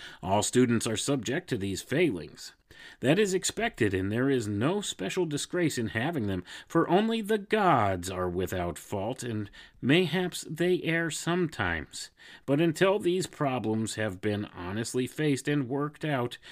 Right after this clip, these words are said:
no one has the cosmic right to dabble in those things that lie behind the veil that divides this world from the others. There are things we must meet and tests we must face,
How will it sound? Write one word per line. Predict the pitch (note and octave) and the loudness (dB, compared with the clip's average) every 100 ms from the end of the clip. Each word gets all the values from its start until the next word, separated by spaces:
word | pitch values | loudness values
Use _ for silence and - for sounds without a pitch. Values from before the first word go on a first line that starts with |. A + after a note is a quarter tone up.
| - - | -20 -4
no | C#3+ G#3 A#3 | -2 2 8
one | F#3 C#3 A2+ | 8 8 4
has | F#2 G#2 G2 | 0 -2 -2
the | G2+ | -6
cosmic | - G#2 G#2 A2 B2 | -2 -2 0 -2 -2
right | A2 G#2 A2 | -2 -4 -4
to | - C#3+ | -4 -4
dabble | C#3+ D#3+ B2 G2+ G2+ | -2 -2 0 -4 -4
in | - G#2+ | -2 2
those | B2 D3+ - | 4 2 0
things | - A#2+ A2+ A2 - - - | -2 -2 0 -4 -8 -20 -10
that | G#2+ G#2+ | -4 -4
lie | G#2+ G#2 G#2 C3 | 0 0 4 4
behind | C#3+ A#2 D#3 E3 E3 | 2 2 2 2 0
the | |
veil | C#3+ C3 G#2+ G#2+ | 0 0 2 0
that | G#2 G2 | -4 -6
divides | F#2+ G2+ G2 G#2 F#2+ | -6 -6 -4 -4 -4
this | F2+ G#2 - | -4 -6 -4
world | G2+ G#2 G2 | -4 -2 -4
from | G2+ G2 | -4 -2
the | G#2+ - | -2 -4
others. | G#2 F2 D2 - - _ _ - - - - | -6 -6 -6 -10 -16 _ _ -20 -20 -20 -2
There | A2 A2+ | 2 4
are | B2 | 4
things | B2+ D#3+ F3+ E3 | 2 0 0 0
we | F#3 F3+ | -2 0
must | F3 D3+ D3 | 0 -2 2
meet | D#3 E3+ - - | 2 2 -4 -4
and | B2+ A#2+ | -4 -4
tests | - F3+ - - | -2 -2 -2 -6
we | F3 F#3 | -4 -2
must | E3 D#3 - | 0 -4 -8
face, | - A#2+ F#2+ - | -4 -2 -2 -6